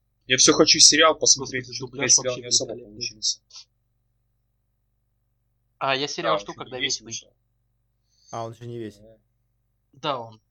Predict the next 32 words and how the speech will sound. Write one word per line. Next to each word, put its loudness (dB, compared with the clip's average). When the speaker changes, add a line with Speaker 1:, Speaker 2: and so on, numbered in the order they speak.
Speaker 2:
по, -8
по -12
неде-, -12
по -16
серии -14
в -20
неделю -18
вроде -20
бы. -20
А, -4
Evil -4
Genius -6
два, -6
ну -12
я -10
поиграю -12
в -16
Evil -14
Genius -14
Speaker 1:
Ну -20
Speaker 2:
два, -10
Speaker 1:
да, -10
Speaker 2:
я -18
Speaker 1:
первый 4
Speaker 2:
уж 2
Speaker 1:
был -4
хорошей -2
игрой. -20
Speaker 2:
не -10
буду -10
нос -10
воротить. -12